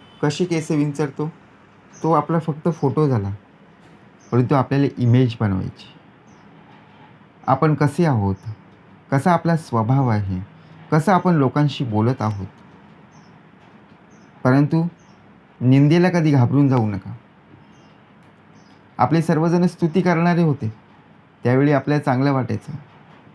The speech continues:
परंतु निंदा करत आले त्या व्यक्तींना बघा, प्रत्यक्षपणे वाईट मानू नका. कारण तुम्ही जिथं जाल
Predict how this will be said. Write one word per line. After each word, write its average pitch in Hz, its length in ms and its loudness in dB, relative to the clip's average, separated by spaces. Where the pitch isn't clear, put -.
परंतु 143 340 0
निंदा 139 340 0
करत 165 260 -2
आले 123 400 2
त्या 131 120 0
व्यक्तींना 143 640 -2
बघा, 131 280 -4
प्रत्यक्षपणे 131 760 -6
वाईट 131 300 0
मानू 113 200 0
नका. - 240 -10
कारण 160 240 2
तुम्ही 165 340 2
जिथं 143 340 0
जाल 180 200 2